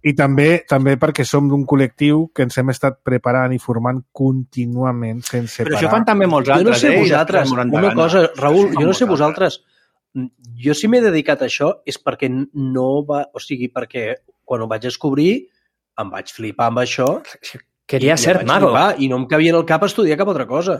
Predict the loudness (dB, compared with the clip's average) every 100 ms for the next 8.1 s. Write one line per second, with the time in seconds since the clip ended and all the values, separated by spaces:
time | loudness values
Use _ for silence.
0 | -2 0 4 4 4 6 6 8 8 6
1 | 4 4 4 4 6 6 6 6 6 8
2 | 8 6 2 4 4 4 0 2 2 4
3 | 0 2 4 4 2 -2 -2 -2 2 4
4 | 4 2 0 2 2 4 4 6 6 6
5 | 4 2 4 2 2 -4 -2 2 4 4
6 | 4 2 2 2 4 4 4 0 -2 -2
7 | -4 -4 -8 _ _ -20 -20 -4 -2 4